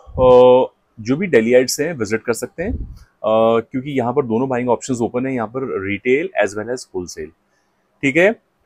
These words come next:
और इनके numbers flash हो रहे हैं वीडियो के स्क्रीन पर, तो आप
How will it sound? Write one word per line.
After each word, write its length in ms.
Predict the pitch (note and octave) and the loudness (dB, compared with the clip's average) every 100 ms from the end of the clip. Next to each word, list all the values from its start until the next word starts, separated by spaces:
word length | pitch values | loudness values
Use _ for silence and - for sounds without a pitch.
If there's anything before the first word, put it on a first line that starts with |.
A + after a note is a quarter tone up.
| _ - | _ 4
और 460 | C#3 D3 D3+ D#3 | 8 10 8 6
इनके 380 | E3 D3+ C#3 F3 | 2 0 0 2
numbers 380 | C3+ A2+ D3 - | 2 2 0 0
flash 320 | C3+ A#2+ B2+ | 0 0 0
हो 40 | B2+ | -4
रहे 120 | C3 | -2
हैं 60 | |
वीडियो 180 | G#2+ G#2 | -2 -2
के 60 | G#2+ | -4
स्क्रीन 360 | - G#2 A2 | -6 -6 -6
पर, 180 | A#2+ D#3 F#3 _ _ _ _ | -2 -2 -4 _ _ _ _
तो 200 | A#2+ A#2 - _ _ _ F#2+ | -6 -6 -8 _ _ _ 0
आप 160 | G2+ | 0